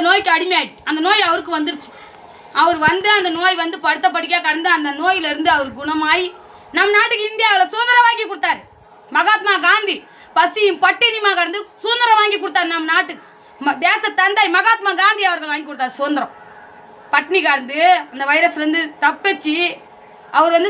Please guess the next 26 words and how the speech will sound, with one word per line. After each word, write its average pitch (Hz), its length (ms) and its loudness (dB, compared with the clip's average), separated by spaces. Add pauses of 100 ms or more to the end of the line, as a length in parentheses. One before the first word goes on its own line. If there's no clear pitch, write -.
சுதந்திரம் 403 320 2
வாங்கி 349 240 -2
கொடுத்தாரு. 370 380 -2
வெள்ளைய 381 260 2 (140)
பிரிட்டிஷ்காரங்கிட்ட 359 680 -2
இருந்து 370 220 -4
மீட்டு 440 260 -2
கொடுத்தாரு 330 320 -2 (440)
நம்ம 285 240 -2
நாட்டை. 302 260 0 (1900)
மீட்டு 330 280 0 (140)
கஷ்டப்பட்டு 330 500 0 (420)
நம்மளுக்கு 302 300 -2
சுதந்திரம் 349 240 2
வாங்கி 277 160 -2
கொடுத்தாரு. 233 320 -6 (140)
ஆனா 330 120 2 (120)
நீங்க 415 240 -4
என்ன 370 180 4
பண்றீங்க? 269 360 -4 (1120)
அவரு 415 220 2
இருந்தா 427 240 0 (100)
டாஸ்மாக் 403 400 0
கடை 370 140 0
திறந்து 392 260 0
வச்சிருப்பாரா? 339 460 0